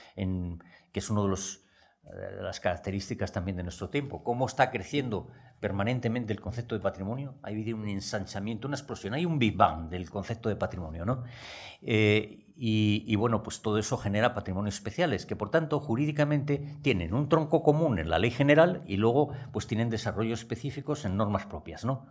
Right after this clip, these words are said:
Como puede ser, pues, el bibliográfico, el documental, el arqueológico, etcétera, ¿no? Sin embargo, el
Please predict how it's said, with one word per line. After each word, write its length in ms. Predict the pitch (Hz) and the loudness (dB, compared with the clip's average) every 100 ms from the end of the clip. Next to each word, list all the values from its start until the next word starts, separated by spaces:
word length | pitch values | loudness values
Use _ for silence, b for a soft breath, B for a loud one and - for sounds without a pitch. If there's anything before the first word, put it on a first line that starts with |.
| B | B
Como 240 | 85 80 | -8 -6
puede 220 | 80 98 95 | -4 -2 -2
ser, 180 | 110 | -4
pues, 200 | 135 - | -4 -6
el 60 | 90 | -6
bibliográfico, 520 | 82 82 98 - 107 | -6 -4 -4 -4 -6
el 60 | 104 | -6
documental, 520 | 87 85 80 104 113 | -6 -10 -6 -4 -2
el 140 | 92 85 | -4 -8
arqueológico, 580 | - 87 98 - - | -10 -8 -6 -8 -8
etcétera, 380 | 110 82 80 80 | -8 -8 -12 -6
¿no? 140 | 110 107 B B B B B B - | -6 -6 B B B B B B -10
Sin 260 | - 123 | 4 6
embargo, 640 | 131 165 190 170 170 - - - _ - _ _ | 8 8 8 6 4 -4 -18 -20 _ -20 _ _
el 580 | - 117 113 110 - | 0 2 4 2 -4